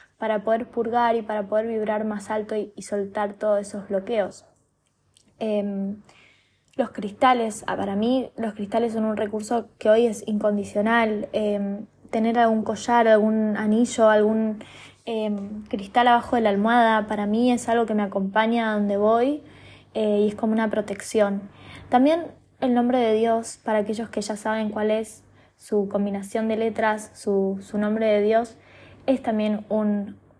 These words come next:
un mantra, una herramienta para, para elevar nuestra frecuencia más auténtica, para, para empezar a, a recordar nuestro propósito.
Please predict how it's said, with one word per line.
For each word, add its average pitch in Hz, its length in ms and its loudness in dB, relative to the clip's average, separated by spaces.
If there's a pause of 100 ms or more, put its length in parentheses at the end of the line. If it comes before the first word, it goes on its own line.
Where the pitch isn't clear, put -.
(220)
un 214 240 0
mantra, 214 380 0
una 208 160 0
herramienta 202 580 0
para, 196 380 -4 (1000)
para 214 180 0
elevar 208 260 2
nuestra 220 260 -8
frecuencia 214 720 -4
más 214 480 -8
auténtica, 208 880 -6
para, 202 420 -6 (560)
para 208 140 -6
empezar 202 380 -4
a, 208 360 -4 (200)
a 214 180 -4
recordar 208 420 -4
nuestro 214 340 -6
propósito. 208 800 -4